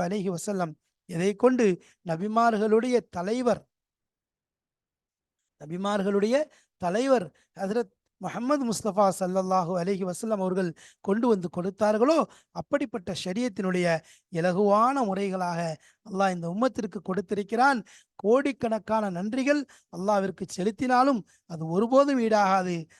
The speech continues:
அல்லாஹ் தஆலா அவ்வளோ பெரிய இஹ்சான்களை, உபகாரங்களை, நியமத்துகளை நமக்கு அள்ளி தந்திருக்கின்றான்.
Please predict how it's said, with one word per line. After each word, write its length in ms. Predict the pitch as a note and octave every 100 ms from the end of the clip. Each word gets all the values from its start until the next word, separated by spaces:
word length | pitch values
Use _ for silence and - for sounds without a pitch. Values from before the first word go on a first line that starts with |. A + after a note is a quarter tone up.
| _ F3+
அல்லாஹ் 280 | F3+ F3
தஆலா 220 | - F3 F#3+
அவ்வளோ 260 | D4+ D#4
பெரிய 280 | C#4+ B3+ A#3 G#3 F3+ - - -
இஹ்சான்களை, 760 | F3+ - - C4+ C4 A3+ G3+ F#3 D#3 - _ -
உபகாரங்களை, 760 | F3+ E3+ C4+ C#4+ C4+ A#3 G#3+ F#3+ E3+ _ _
நியமத்துகளை 720 | F3+ G#3 B3 C#4+ A3+ G#3+ G#3 F#3+ F3 _
நமக்கு 460 | F3+ E3+ F3+ A3 F3+ D#3+
அள்ளி 200 | A#3+ C#4
தந்திருக்கின்றான். 760 | - E3+ F3 D#3+ E3+ E3 D#3